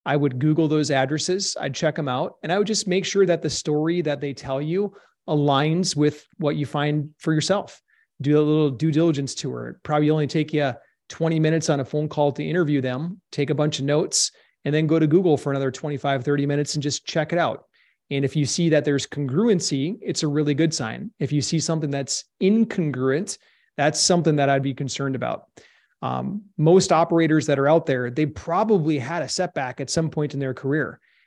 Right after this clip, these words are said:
And if they don't tell you about that, or if they don't tell you what they learned from it, then I'd be really, really scared. It's no different than anyone that's good at,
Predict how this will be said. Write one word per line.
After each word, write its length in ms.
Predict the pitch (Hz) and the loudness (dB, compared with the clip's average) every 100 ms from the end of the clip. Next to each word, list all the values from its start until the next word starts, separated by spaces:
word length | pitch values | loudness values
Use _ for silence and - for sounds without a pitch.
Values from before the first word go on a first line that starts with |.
| _ | _
And 100 | 143 | -2
if 100 | 147 | 0
they 120 | 160 175 | 2 4
don't 280 | 185 - - | 2 -2 -8
tell 220 | - 160 | -2 0
you 140 | 190 | 2
about 240 | 175 185 175 | 2 2 4
that, 260 | 175 180 | 2 4
or 100 | 165 | 2
if 80 | 131 | -2
they 120 | 151 | -4
don't 260 | 160 160 - | -4 -8 -10
tell 180 | 151 156 | -4 -2
you 120 | 160 | 0
what 180 | 156 151 | -2 -2
they 100 | 131 | -6
learned 300 | 135 160 165 | -4 -6 -4
from 160 | 190 | -2
it, 300 | 196 202 - - _ - | 0 -2 -10 -20 _ -4
then 140 | 147 | 0
I'd 160 | 160 170 | 2 4
be 140 | 165 | 4
really, 440 | 151 143 165 165 160 | 2 2 2 4 2
really 300 | 151 147 139 | 2 0 -2
scared. 500 | - 147 123 113 160 _ _ _ | -4 -4 -6 -10 -16 _ _ _
It's 200 | 139 - | -4 4
no 120 | 165 | 6
different 340 | 165 160 160 156 | 6 6 2 4
than 280 | 143 143 - | 2 0 0
anyone 400 | 180 175 160 147 | 2 4 2 0
that's 180 | 143 127 | -4 -4
good 260 | 131 151 | -2 0
at, 160 | 143 | -2